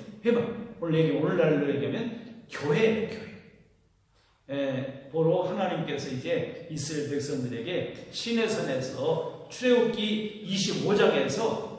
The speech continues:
하나님이 이제 성막을 만들도록 설계도를 주셨어요. 지금까지 하나님은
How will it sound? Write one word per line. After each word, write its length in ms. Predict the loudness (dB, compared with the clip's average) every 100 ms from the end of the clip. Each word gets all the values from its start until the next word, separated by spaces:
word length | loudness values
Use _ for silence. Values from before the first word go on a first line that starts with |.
| -6
하나님이 520 | 0 2 4 2 2
이제 120 | 2
성막을 760 | 0 0 2 4 4 6 4 4
만들도록 840 | 2 0 -2 0 4 4 2 -2
설계도를 540 | -4 0 2 4 2
주셨어요. 440 | -2 -2 -4 -4 -8 -12 -18 -20 -20 -20 -20 -12
지금까지 460 | -6 0 2 2
하나님은 880 | 2 2 2 2 0 -2 -4 -10 -14